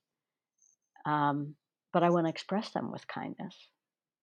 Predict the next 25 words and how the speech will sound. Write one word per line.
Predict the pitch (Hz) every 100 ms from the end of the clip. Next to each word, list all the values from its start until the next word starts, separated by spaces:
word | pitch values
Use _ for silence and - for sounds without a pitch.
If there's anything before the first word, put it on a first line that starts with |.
| _ _ _ _ _ _ - -
A-, | 226 -
actually, | 285 - 359 320
the | 247
beginning, | 190 196 202 170
that | 156 160
first | - 190 185
month | 175 156 143 135 _ _
after | 180 156 -
the | 160 151
attack, | 147 160 131 139 - _ - _ _ _ _ _ _ _
my | 180 175
opinions | 180 180 - 254 240 170 156
were | 160 156
less | 156 156 160 160 - - - _ _ _ _ _ _ _
prominent | - 170 156 156 139 -
in | 165 151
my | 139
mind. | 139 135 131 135 135 _ _ _ _ -
Really, | 185 190 175
what | 156
was | - 170
most | 156 156 151 -
prominent | - 151 147 147
in |
my, | 143